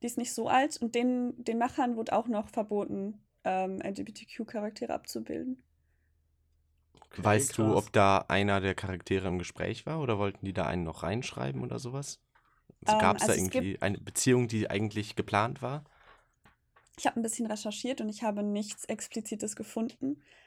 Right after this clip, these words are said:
Speaker 1: Aber, ähm, es wird sehr, es wird nie genau gesagt, aber es gibt, ähm, ein Polizistenpaar, beides Männer, die, ähm, die ganze Zeit auch so ein bisschen damit spielen, aber in dem Fall wirklich nicht Queerbaiting, sondern halt,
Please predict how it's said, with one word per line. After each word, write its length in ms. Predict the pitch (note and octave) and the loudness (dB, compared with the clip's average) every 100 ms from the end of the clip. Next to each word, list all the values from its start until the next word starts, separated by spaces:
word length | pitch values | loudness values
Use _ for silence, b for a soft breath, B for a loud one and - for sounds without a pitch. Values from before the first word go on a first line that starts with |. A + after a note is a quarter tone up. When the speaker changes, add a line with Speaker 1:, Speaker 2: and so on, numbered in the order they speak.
| B B - | B B -2
Speaker 1:
Aber, 680 | G#3+ B3 C4+ C4+ C4 C4 - | 2 2 2 2 4 2 2
ähm, 460 | A3 A3 A3 A#3 b b b b - | 0 0 -2 -6 b b b b -10
es 160 | - | -8
wird 140 | A3 - | -8 0
sehr, 340 | A3 G#3+ G#3+ | 4 4 4
es 100 | - | 0
wird 140 | - A#3 | -6 -4
nie 220 | A#3+ A3 | -4 0
genau 300 | G#3+ G#3 G#3 | 0 2 0
gesagt, 720 | G3+ G3 G3+ C4 D4 - - - | -2 2 4 4 0 -10 -8 2
aber 400 | G#3+ A3+ A3 A3 | 2 4 2 2
es 200 | - - | -2 -4
gibt, 320 | G#3 - - | -6 -6 -2
ähm, 580 | G#3 G3+ G3+ G3 G#3 G#3 _ - | 0 0 0 -2 -4 -8 _ -2
ein 240 | G3 G#3 | -2 -2
Polizistenpaar, 1160 | - G#3 G#3+ - A3+ - D#4+ D#4+ F4 E4+ F#4+ G#4+ - | -4 -4 -4 -4 -4 -2 -4 -2 2 2 2 -4 -6
beides 340 | A3+ G3+ G#3 G#3+ | 0 0 0 -2
Männer, 280 | A3+ D4 - B B B _ | 0 -2 -4 B B B _
die, 260 | A#3+ A#3 A3+ | -4 -2 2
ähm, 500 | A3 G#3+ G#3+ A#3 - _ | 4 4 2 -4 -8 _
die 40 | G#3+ | -4
ganze 260 | A#3 A3+ | -4 -4
Zeit 240 | - A#3+ G#3+ | 0 0 2
auch 60 | |
so 120 | A3 G#3 | 0 -2
ein 60 | |
bisschen 240 | G#3+ - G#3 | -2 -2 -2
damit 260 | G3+ G3+ | -2 -4
spielen, 420 | - A#3 A3+ G3+ | -8 -4 -2 0
aber 200 | - G3 F#3+ | 0 0 0
in 120 | G3+ | 0
dem 160 | G#3 | -2
Fall 200 | G#3+ A#3 | -2 -4
wirklich 240 | G#3+ G#3 A3 | -4 -6 -6
nicht 160 | G#3 - | -6 -4
Queerbaiting, 800 | B3+ C4+ C4 G3 G3+ - G#3+ | 2 4 4 2 0 -4 -4
sondern 340 | G#3+ G3+ G3+ A3 | -2 -2 -4 -2
halt, 340 | G3 G3 - | 0 0 -2